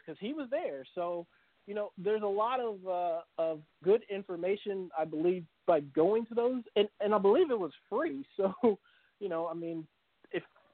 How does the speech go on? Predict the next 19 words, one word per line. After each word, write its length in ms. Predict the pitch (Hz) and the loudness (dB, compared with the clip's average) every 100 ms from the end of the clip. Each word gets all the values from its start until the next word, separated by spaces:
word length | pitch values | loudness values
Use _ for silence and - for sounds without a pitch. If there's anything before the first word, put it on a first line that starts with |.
| _ | _
if 140 | - 185 | -8 -4
it's, 320 | 196 185 - 196 | 0 -2 -2 4
uh, 440 | 175 165 160 160 | 6 6 4 2
you 100 | 160 | 2
know, 80 | 185 | 0
within 340 | 156 156 220 269 | 0 0 0 0
your 120 | 196 | -2
schedule, 400 | - 214 185 156 | 2 2 4 4
I, 160 | 180 208 | 4 2
I 80 | 180 | -2
believe 440 | 196 165 160 151 | 0 -2 -2 -4
it's 100 | 151 _ | -12 _
definitely 540 | - 185 196 170 151 147 | 0 2 0 -2 0 0
well 260 | 143 165 | 0 0
worth 260 | 135 147 151 | 2 -2 -4
it 120 | 123 - | -12 -8
to, 160 | 131 123 - | -8 -8 -8
to 120 | 131 | -8
attend. 360 | 113 139 120 | -4 -2 -2